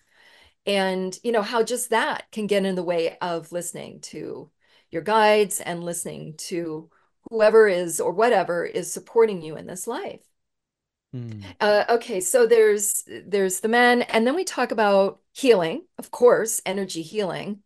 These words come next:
Speaker 1: 'cause there's a lot, a lot of that out in the world right now. And, um, we have a pilot. The first show really is an introduction to what people are going to see, but we, it's not redundant in that way.
Speaker 2: Mm-hmm.
Speaker 1: So each episode then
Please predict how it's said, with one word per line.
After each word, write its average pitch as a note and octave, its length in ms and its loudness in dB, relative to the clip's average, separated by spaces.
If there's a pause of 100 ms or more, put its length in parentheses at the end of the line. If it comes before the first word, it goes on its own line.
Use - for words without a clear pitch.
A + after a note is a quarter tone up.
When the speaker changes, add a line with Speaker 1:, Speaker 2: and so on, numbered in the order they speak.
Speaker 1:
'cause E3 180 -12
there's E3 200 -8
a D3+ 80 -10
lot, E3 240 -6
a D#3+ 40 -4
lot F3 280 0
of F3+ 80 0
that D3+ 200 -4
out - 140 -8
in - 80 -20
the D#3+ 60 -12
world D#3 300 -12
right - 200 -12
now. E3 320 -14 (640)
And, F#3 640 -4 (600)
um, D3+ 460 -12
we A3+ 160 -4
have C#4+ 120 4
a A#3 60 4
pilot. A3+ 680 -2
The F3+ 80 -6
first C4 540 -4
show F3 580 -2
really A#3+ 300 4
is F#3+ 160 -6
an F3+ 100 -8
introduction F#3 800 -8
to D#3+ 500 -12
what F3+ 260 -4
people D#3+ 560 -8
are E3 340 -4 (220)
going F3+ 280 -4
to - 100 -16
see, C#4+ 320 -6
but E3+ 380 -2 (340)
we, A#3+ 120 -4
it's A3+ 280 2
not C#4 160 0
redundant G3 560 -2
in D#3+ 100 -8
that C3+ 200 -10
way. C#2+ 340 -8
Speaker 2:
Mm-hmm. G#2+ 120 -12
Speaker 1:
So F#3+ 280 4
each A3+ 200 -8
episode F#3 560 -2
then D#3+ 320 -8